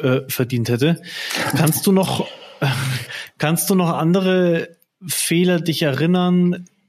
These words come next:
äh, in, in Content-Projekten, die in,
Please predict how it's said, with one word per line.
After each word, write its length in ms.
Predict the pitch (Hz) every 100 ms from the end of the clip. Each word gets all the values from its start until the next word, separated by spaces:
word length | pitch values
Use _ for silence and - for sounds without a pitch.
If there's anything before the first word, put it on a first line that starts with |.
| _
äh, 280 | 160 151 147
in, 340 | 147 160 156 160
in 160 | 151
Content-Projekten, 1120 | 135 143 160 165 165 160 156 - 156 151 147 - -
die 520 | 139 135 135 135 135 - - - _ -
in, 220 | 160 135